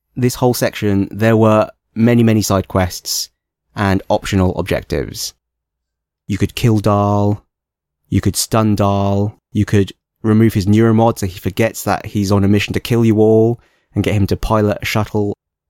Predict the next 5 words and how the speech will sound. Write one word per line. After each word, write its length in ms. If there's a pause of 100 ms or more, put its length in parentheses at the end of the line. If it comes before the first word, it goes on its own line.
off 200
the 80
station. 640 (960)
You 160
can 760